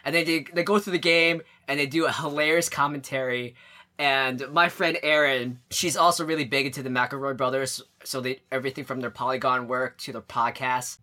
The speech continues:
to their live shows. She was the one who introduced me to Monster Factory,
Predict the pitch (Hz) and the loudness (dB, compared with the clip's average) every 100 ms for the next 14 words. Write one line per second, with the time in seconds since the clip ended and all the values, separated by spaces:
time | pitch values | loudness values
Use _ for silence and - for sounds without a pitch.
0 | _ 160 131 117 120 120 - 123 123 123 | _ -4 -4 0 0 0 -2 0 0 -2
1 | 120 - - - - - 214 208 196 180 | -4 -8 -12 -20 -10 -4 -2 0 0 4
2 | 175 170 165 160 156 - 147 147 131 143 | 4 2 -2 -4 -4 -4 -6 -6 -6 -4
3 | 139 - 151 147 147 143 139 - 143 143 | -4 -6 -10 -10 -10 -12 -10 -6 -4 -4
4 | 139 135 135 143 - 135 131 143 131 127 | -4 -2 -2 -4 -6 -6 -6 -8 -8 -8